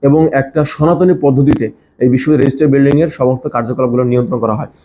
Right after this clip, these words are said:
সুতরাং এই যে কারিগরি ত্রুটির কারণে বিশ্ববিদ্যালয়ে বহুত শিক্ষার্থীর অজস্র সময় নষ্ট হয়ে যায়। এবং শুধু এটুকুনি না, যখন আমরা কোনো সার্ভিসের জন্য সেখানে যাই, তারা বলে যে, "লাঞ্চের পরে আসেন।" এটা খুবই কমন কথা সবার। সুতরাং এই রেজিস্টার বিল্ডিংয়ের আধুনিকায়ন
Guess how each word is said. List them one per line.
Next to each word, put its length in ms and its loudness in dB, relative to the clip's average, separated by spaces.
সুতরাং 240 0
এই 200 2
যে 80 2
কারিগরি 500 2
ত্রুটির 360 -2
কারণে 360 0
বিশ্ববিদ্যালয়ে 540 -2
বহুত 420 2
শিক্ষার্থীর 560 -2
অজস্র 480 0
সময় 400 -2
নষ্ট 220 -2
হয়ে 180 4
যায়। 140 2
এবং 280 4
শুধু 220 2
এটুকুনি 320 2
না, 200 -4
যখন 240 -2
আমরা 680 2
কোনো 180 2
সার্ভিসের 440 0
জন্য 160 2
সেখানে 280 -4
যাই, 200 0
তারা 220 -4
বলে 160 2
যে, 100 -2
"লাঞ্চের 340 -2
পরে 180 -2
আসেন।" 240 -8
এটা 160 -8
খুবই 220 2
কমন 260 0
কথা 220 -10
সবার। 240 -16
সুতরাং 220 0
এই 140 2
রেজিস্টার 360 2
বিল্ডিংয়ের 420 2
আধুনিকায়ন 560 0